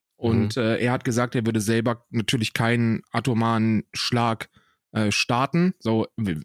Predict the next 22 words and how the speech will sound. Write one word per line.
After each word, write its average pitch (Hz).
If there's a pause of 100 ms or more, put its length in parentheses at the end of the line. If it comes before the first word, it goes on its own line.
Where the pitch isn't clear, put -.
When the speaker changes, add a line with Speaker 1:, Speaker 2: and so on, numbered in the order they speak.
(220)
Speaker 1:
wer 107
wäre 127
er 117
denn 113
auch, 110
das -
zu 110
sagen 120
oder, 101
oder 107
das, 98
das, -
äh, 92
das 95 (260)
so 110
offen 123
dann 107
auch, 107 (460)
äh, 113
zuzugeben, 156
in 139
Anführungsstrichen. 151